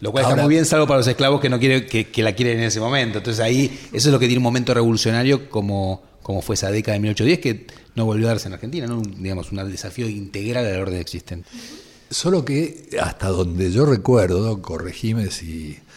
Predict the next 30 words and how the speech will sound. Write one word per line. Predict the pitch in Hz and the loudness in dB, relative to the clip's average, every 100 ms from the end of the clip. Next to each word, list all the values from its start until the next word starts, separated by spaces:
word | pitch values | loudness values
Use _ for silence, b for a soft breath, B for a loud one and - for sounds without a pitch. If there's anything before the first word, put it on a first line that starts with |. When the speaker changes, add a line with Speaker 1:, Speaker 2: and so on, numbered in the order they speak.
| B B B _ 101 | B B B _ 0
Speaker 2:
mi | 95 | 2
visión | 95 117 113 | 2 2 0
es | 107 | 0
equivocada, | 101 101 98 92 87 90 98 B B B B B _ | -2 -2 -4 -4 -8 -8 -12 B B B B B _
el | - 110 104 107 110 107 - - | -4 0 2 2 0 -6 -14 -8
Cabildo | - 117 220 202 147 110 | -2 2 2 2 2 2
Abierto | 113 151 156 139 | 2 0 0 0
del | 110 98 | 0 0
veintidós | 92 87 107 117 | -4 -2 0 0
de | 104 | 0
mayo | 87 73 73 87 - - - _ | -2 -4 -4 -6 -8 -18 -20 _
de | - 90 | -12 -6
mil | 95 95 | -2 -4
ochocientos | 82 80 98 90 87 | -6 -6 -6 -4 -6
diez | 80 69 - - B B B B B | -6 -8 -10 -18 B B B B B
fue | - 139 | -4 0
un | 208 | 2
cabildo | 156 127 147 180 | 2 2 4 4
al | 127 | 2
que | 95 92 | 0 0
fue | 120 | 2
invitada | 131 110 104 101 104 127 | 2 0 -2 -2 -2 -2
exclusivamente | - 98 101 104 104 113 | -4 -10 -6 -4 -4 -4
la | 107 76 | -6 -4
gente | 101 104 107 | -4 -4 -4
decente | 92 - 92 82 76 82 | -4 -4 -6 -6 -6 -6
de | |
Speaker 1:
Exacto. | 80 80 | -6 -6
Speaker 2:
Buenos | 87 - | -6 -6
Aires. | 73 73 78 92 | -10 -8 -10 -12